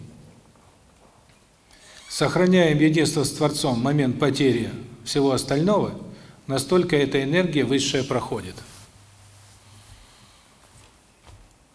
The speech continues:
Какова главная форма неприятия потери человеческого? Она выражается в отречении от любви. А, самый первый шаг —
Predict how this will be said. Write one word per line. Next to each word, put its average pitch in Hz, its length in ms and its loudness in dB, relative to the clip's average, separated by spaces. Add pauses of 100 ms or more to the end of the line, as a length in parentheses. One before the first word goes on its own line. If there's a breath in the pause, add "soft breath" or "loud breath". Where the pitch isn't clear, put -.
(500)
Какова 185 480 4
главная 147 680 4
форма 147 540 0 (800)
неприятия 160 800 4
потери 143 420 0
человеческого? 107 800 -6 (1000 soft breath)
Она 151 260 2
выражается 170 600 4
в 147 40 2
отречении 147 540 0
от 135 140 -4
любви. 110 380 -6 (1500 soft breath)
А, 127 560 -2
самый 185 460 4
первый 160 400 6
шаг — 208 400 2